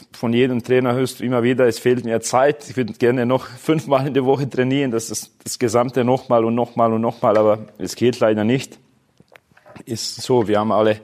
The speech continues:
gleiche Bedingungen, ich glaube auch nicht, dass die anderen zehnmal trainieren können. Es ist insgesamt auf gutem Weg, würde ich sagen, aber wir sind bei weitem noch nicht fertig. Wir müssen echt stabiler werden.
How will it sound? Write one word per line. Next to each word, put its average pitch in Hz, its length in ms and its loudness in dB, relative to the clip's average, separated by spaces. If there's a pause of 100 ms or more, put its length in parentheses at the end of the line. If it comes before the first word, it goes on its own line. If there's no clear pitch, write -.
(320)
gleiche 107 320 0
Bedingungen, 110 440 0
ich 95 120 -6
glaube 104 300 2
auch 104 100 2
nicht, 107 240 -6
dass 95 140 -4
die - 80 -2
anderen 104 320 0
zehnmal 98 360 -4
trainieren 95 400 -8
können. 95 320 -10 (840)
Es - 80 -16
ist 131 260 -2
insgesamt 160 600 0 (200)
auf 120 240 -2
gutem 139 380 0
Weg, 147 260 2
würde 135 140 -4
ich 131 100 -2
sagen, 135 380 0
aber 113 360 2
wir 110 140 -4
sind 113 140 -4
bei 113 160 4
weitem 123 300 0
noch 113 100 -4
nicht 107 160 -8
fertig. 123 340 -2
Wir 107 120 -2
müssen 113 600 -6
echt 113 160 -2
stabiler 117 480 2
werden. 110 400 0